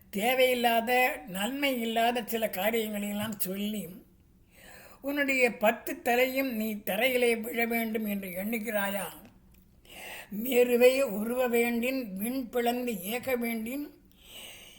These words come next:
ஈரேழு புவனம் யாவும் முற்று வித்திடுதல் வேண்டின்,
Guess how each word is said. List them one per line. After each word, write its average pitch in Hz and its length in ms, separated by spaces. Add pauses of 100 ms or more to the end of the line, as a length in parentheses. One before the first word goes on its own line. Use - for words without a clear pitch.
ஈரேழு 254 560
புவனம் 247 560
யாவும் 240 500
முற்று 226 380
வித்திடுதல் 233 640
வேண்டின், 240 520